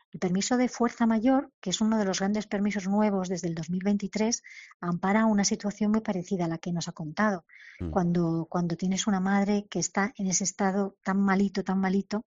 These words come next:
Speaker 1: ¿no? Eh, pues,
Speaker 2: Mm.
Speaker 1: pues, pues también te puedes acoger a ese permiso. Es decir,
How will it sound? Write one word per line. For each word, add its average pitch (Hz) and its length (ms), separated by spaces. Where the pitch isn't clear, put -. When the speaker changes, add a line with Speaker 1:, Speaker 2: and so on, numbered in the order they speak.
Speaker 1:
¿no? 190 260
Eh, 190 100
pues, 160 220
Speaker 2:
Mm. 80 80
Speaker 1:
pues, - 320
pues 165 140
también 165 260
te 196 100
puedes 185 360
acoger 180 360
a 175 40
ese 180 160
permiso. 180 340
Es 175 60
decir, 214 260